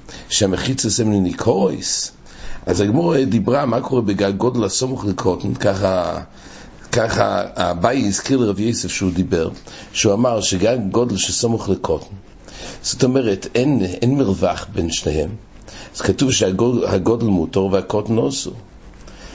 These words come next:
ואמרת לנו, אמר רב יהודה, אמר שמואל, "ישאל לו שיש דיורים על זה ודיורים על זה, תביא לי הוד הקוטן מחיצה נדרסס." אבל אין דיורים זה על זה, יש שני מותרים. באופן שאין מחיצה נדרסס,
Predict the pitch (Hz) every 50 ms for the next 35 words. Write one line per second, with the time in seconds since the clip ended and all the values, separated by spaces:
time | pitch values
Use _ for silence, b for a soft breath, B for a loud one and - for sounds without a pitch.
0 | B B B B - - - - 87 92 92 95 95 98 113 131 131 131 117 110
1 | 113 110 107 101 98 104 107 101 98 90 92 90 85 90 85 92 98 87 - -
2 | 82 82 85 80 - - 90 90 92 95 95 - 101 95 95 90 90 98 101 101
3 | 101 101 101 92 95 104 98 98 98 90 101 98 98 101 101 98 92 87 110 -
4 | - - 95 92 95 101 101 98 92 90 110 117 110 104 - 113 104 - 107 98
5 | 101 120 123 123 120 110 110 104 113 123 143 139 - 120 98 - - - B B
6 | B B B B B - 104 110 110 120 131 127 117 127 135 131 127 120 110 95
7 | 123 117 120 113 98 90 95 98 104 101 - - 117 120 120 123 123 - 139 143
8 | - - - - - - - B B B B B B B - 110 135 - - 151
9 | 135 120 120 - - - - 131 143 131 117 - - 131 135 - - 123 107 101
10 | 95 87 - 82 82 78 - - 117 113 110 - - -